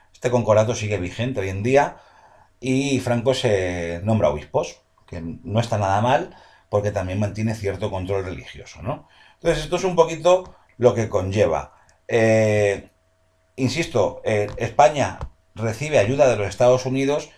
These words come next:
pero ni por asomo la ayuda es como la del Plan Marshall. El Plan Marshall, si os acordáis, es lo que el año, en el año cuarenta y siete, eh, Estados Unidos es un fondo que entrega a la reconstru-, para la reconstrucción de Europa. España queda fuera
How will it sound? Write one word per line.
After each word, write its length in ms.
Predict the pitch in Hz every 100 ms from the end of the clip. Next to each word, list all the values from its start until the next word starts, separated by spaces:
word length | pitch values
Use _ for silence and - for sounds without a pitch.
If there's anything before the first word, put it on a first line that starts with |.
| _ _
pero 180 | - 117
ni 120 | 110
por 180 | 107 104
asomo 440 | 98 - 135 131 101
la 100 | 92
ayuda 340 | 90 117 127
es 60 | 123
como 240 | 120 104
la 140 | 90
del 120 | 82 -
Plan 240 | 98 92
Marshall. 460 | 123 - - 64 - _ _
El 140 | - 87
Plan 220 | 101 98
Marshall, 280 | 107 107 110
si 100 | 104
os 100 | 110
acordáis, 560 | 101 104 104 113 123 - - _ _ -
es 80 | 117
lo 160 | 110
que 80 | -
el 80 | 87
año, 240 | 95 107 -
en 100 | 95
el 80 | 90
año 220 | 104 107
cuarenta 320 | 113 110 110
y 80 | 110
siete, 520 | - 120 110 123 - - _ _ _ -
eh, 1040 | 98 90 87 82 80 78 80 78 76 73 - _
Estados 480 | - - 101 104
Unidos 480 | 104 104 107 120 120 _ _ _
es 80 | _
un 100 | 107
fondo 460 | 95 117 120 123 135
que 280 | 117 120 127
entrega 500 | 110 107 107 117 135 113
a 80 |
la 140 | 98 90
reconstru-, 340 | 85 - 85
para 160 | - 101
la 120 | 92
reconstrucción 640 | 90 82 87 - 85 104 90
de 60 |
Europa. 280 | 85 135 90
España 320 | - 104 107
queda 220 | 113 92
fuera 360 | - 135 90 -